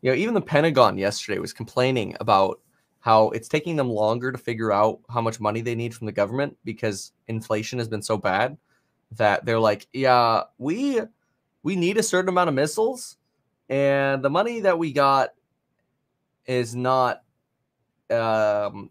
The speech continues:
<laughs> uh, not gonna be enough." <laughs> Uh, lol. Yeah, uh, Velodyne surge on Amazon pack, an overreaction. No kidding. <laughs> That's literally what I said as it was happening.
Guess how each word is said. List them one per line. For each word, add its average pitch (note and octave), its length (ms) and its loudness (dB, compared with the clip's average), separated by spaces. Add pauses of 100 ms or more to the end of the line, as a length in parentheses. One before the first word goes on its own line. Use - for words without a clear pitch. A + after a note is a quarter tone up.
(140)
<laughs> E3+ 400 -6
uh, - 920 -4
not B2+ 180 2
gonna C3 120 -4
be A2 100 -4
enough." F#2 280 -8 (240)
<laughs> A#3 480 -6 (1500)
Uh, C3 280 0
lol. A2 520 -2 (220)
Yeah, B2+ 260 2 (100)
uh, A#2 460 -2
Velodyne F#3 580 0
surge G#3 420 -6
on C#3+ 140 0
Amazon E3 500 -4
pack, G#2 360 -4 (260)
an F#3 240 -2 (100)
overreaction. A#3+ 840 -4 (540)
No A#2+ 320 -8
kidding. B2+ 440 -6
<laughs> - 60 -20
That's C#3+ 180 -10
literally D3+ 460 -2
what B2+ 160 0
I B2 80 2
said A#2 300 -2 (500)
as E3 300 6
it F#3+ 40 4
was D#3+ 140 -2
happening. A#2+ 520 -4